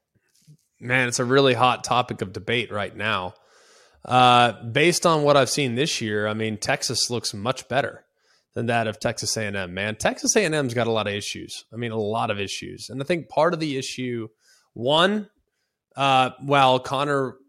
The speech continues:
Weigman, Weigman, the outstanding freshman quarterback that was highly touted, we, we don't know. We, we don't know that he's the answer. I mean, I hope for Texas A and M fans, I hope he's the answer,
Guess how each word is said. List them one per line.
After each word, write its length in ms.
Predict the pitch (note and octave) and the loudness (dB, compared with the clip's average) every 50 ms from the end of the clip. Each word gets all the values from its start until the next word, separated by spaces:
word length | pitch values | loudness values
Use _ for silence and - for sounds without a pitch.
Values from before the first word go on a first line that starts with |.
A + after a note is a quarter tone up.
| _ A#2 | _ -6
Weigman, 640 | C3+ C#3 D3 C#3+ C#3+ C#3 C3+ C#3 C3+ C3 B2+ A2 - _ _ _ _ _ - | -4 -2 -2 0 0 0 2 2 0 -2 -4 -6 -10 _ _ _ _ _ -2
Weigman, 560 | A2+ B2 C3+ C3+ B2+ B2+ B2 B2 B2 B2 A#2+ | 0 0 2 2 0 -2 -2 -2 -2 0 0
the 360 | A#2+ B2 A#2+ A#2+ A#2 A2 G#2+ - _ _ _ _ _ _ _ - | 2 2 2 2 0 -2 -4 -10 _ _ _ _ _ _ _ -2
outstanding 580 | - B2+ B2 - - - C#3+ C#3 C#3 C3+ B2+ | 0 0 0 0 0 0 0 0 0 -2 -4
freshman 460 | A#2+ - C3+ C3+ B2+ - - B2+ B2+ A#2 | 0 0 0 0 0 -2 -6 -6 -6 -4
quarterback 680 | - C3 C3 B2 B2+ A#2 B2+ B2 A#2+ A#2+ A#2 - - | -2 -2 0 0 0 0 0 0 0 0 -2 -4 -6
that 140 | A#2+ A#2 G#2+ | -6 -6 -6
was 180 | A2+ A#2 A2+ - | -6 -8 -8 -4
highly 340 | - B2+ B2 B2+ B2 B2 | -2 0 0 0 -2 -4
touted, 560 | A#2 - - - A#2+ A#2 A#2 A2 G#2+ A2 G#2+ G#2 A2+ | -6 -8 -6 -2 -2 -2 0 -2 -4 -6 -8 -8 -6
we, 160 | C3+ D3 - | -6 -4 -4
we 120 | - F#3+ | -2 -2
don't 240 | G#3 G3 A#2+ G#2+ G#2+ | 0 0 -2 -4 -6
know. 420 | G#2 G2+ F#2+ F#2+ G2 G#2 A2+ - _ _ _ _ _ | -8 -6 -6 -4 -6 -6 -8 -10 _ _ _ _ _
We, 160 | C3+ D3+ C3+ | -4 -4 0
we 160 | C3 D#3 E3+ | 2 2 2
don't 220 | D#3+ D3 C3+ C3 | 2 2 0 0
know 240 | C3 B2+ B2+ B2+ B2 | 0 2 2 2 2
that 160 | A#2 A#2 A2 | 2 0 -4
he's 260 | - - C3+ B2 A#2 - | -4 -6 -6 -6 -6 -6
the 240 | - A#2 G#2 G2+ | -4 -2 0 0
answer. 300 | G#2 G#2+ G#2+ - - B2 | 0 -2 -2 -4 -4 -4
I 40 | B2 | -2
mean, 120 | B2 G#2+ G2 | -2 0 0
I 80 | G2 | 0
hope 400 | G2 A#2 C3+ D3 C#3 C3+ - _ _ _ _ _ _ _ - | 2 4 4 4 4 2 -2 _ _ _ _ _ _ _ -2
for 180 | C#3+ C3+ C3 | -2 0 0
Texas 300 | - - A#2+ - - - | 0 -2 -4 -4 -4 -4
A 60 | A2 | -4
and 100 | G#2+ A2 | -2 -2
M 140 | A#2 C3+ C#3 | -4 -4 -4
fans, 340 | - A2+ G2+ G2 G2 G#2 A2 | -4 -4 -4 -4 -4 -6 -6
I 40 | G2+ | -4
hope 280 | - C3 C#3 C3+ - | -2 0 0 0 -2
he's 160 | B2+ A#2 G#2 G2+ | -6 -8 -6 -6
the 220 | G#2+ G2+ G2 G2 | -6 -4 -2 -2
answer, 400 | F#2+ F#2+ - - G2+ G2+ A#2+ - | -4 -4 -6 -8 -8 -8 -8 -10